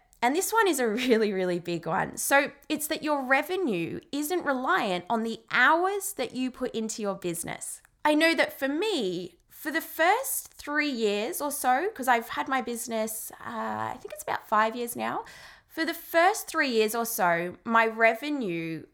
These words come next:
it kind of just stayed the same. And sure, there was lots of things I probably could have done, but I found that I was just capped by the number of hours that I could put into work. There was only so many clients that I could take on before I just was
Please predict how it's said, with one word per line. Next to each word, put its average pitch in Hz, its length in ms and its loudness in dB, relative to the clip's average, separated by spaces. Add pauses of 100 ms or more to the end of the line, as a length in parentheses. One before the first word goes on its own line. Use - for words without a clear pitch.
it 302 140 -2
kind 311 260 2
of 370 60 0
just 370 160 0
stayed 262 280 -6
the 254 80 -4
same. 220 460 0 (560)
And 247 300 4
sure, 339 240 2
there 277 100 4
was 247 220 0
lots 240 240 2
of - 40 -8
things 202 180 -2
I 180 80 4
probably 190 260 -2
could 196 160 -6
have 190 120 -6
done, 208 260 4
but - 100 -8
I 262 60 -6
found 294 340 -4
that 285 140 2
I 247 100 -4
was 269 180 -8
just - 320 -8
capped - 560 0
by 254 160 6
the 247 120 0
number 247 340 0
of 311 160 -4
hours 196 280 4
that - 120 -2
I 254 60 -2
could 285 160 -14
put - 120 -6
into 214 220 -6
work. 339 200 4
There 240 80 -2
was 233 100 -6 (160)
only 320 280 2
so 277 220 0
many 254 160 -2
clients 202 320 0
that 196 100 0
I - 60 0
could 214 140 -10
take 226 200 -6
on 233 200 0 (280)
before 285 300 2
I 247 80 6
just 226 260 -4
was 220 140 -6